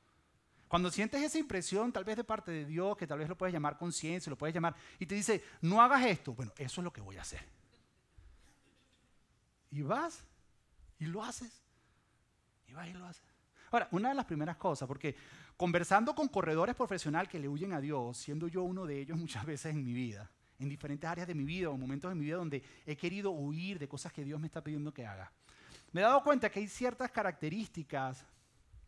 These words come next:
en común en todos nosotros cuando estamos en ese proceso.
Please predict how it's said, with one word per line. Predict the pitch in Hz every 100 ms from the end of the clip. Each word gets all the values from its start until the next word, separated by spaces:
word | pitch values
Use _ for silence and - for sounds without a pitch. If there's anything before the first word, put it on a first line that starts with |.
| - _ _
en | 147 143
común | 143 180 180
en | 135
todos | 131 143
nosotros | 147 139 131 110 - -
cuando | 123
estamos | 120 127 143
en | 127
ese | 123
proceso. | 117 92 95 95